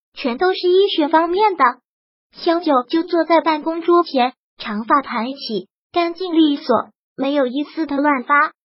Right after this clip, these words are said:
一身白大褂，诱惑十足。“扣扣，进。”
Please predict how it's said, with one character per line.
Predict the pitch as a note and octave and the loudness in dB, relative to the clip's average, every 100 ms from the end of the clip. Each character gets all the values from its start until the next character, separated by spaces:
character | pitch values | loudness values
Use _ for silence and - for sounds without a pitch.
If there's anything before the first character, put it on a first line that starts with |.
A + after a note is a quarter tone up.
| _ | _
一 | D#4+ | 0
身 | D#4+ D#4 D#4 | 2 0 0
白 | B3 B3+ | -2 -2
大 | C#4+ C#4 | -2 0
褂， | D#4 C#4+ - _ - | 2 2 0 _ 0
诱 | G#4+ F#4+ | 0 2
惑 | F#4+ D#4 | 0 0
十 | - D4+ | -2 -8
足。 | D#4 B3 B3+ - _ _ _ _ - | -8 -8 -8 -10 _ _ _ _ -8
“扣 | A4+ A4 | -2 -2
扣， | - F#4 E4 - _ _ _ _ D4+ | 2 2 0 -6 _ _ _ _ _
进。” | E4 D4 C#4 | -2 -2 -4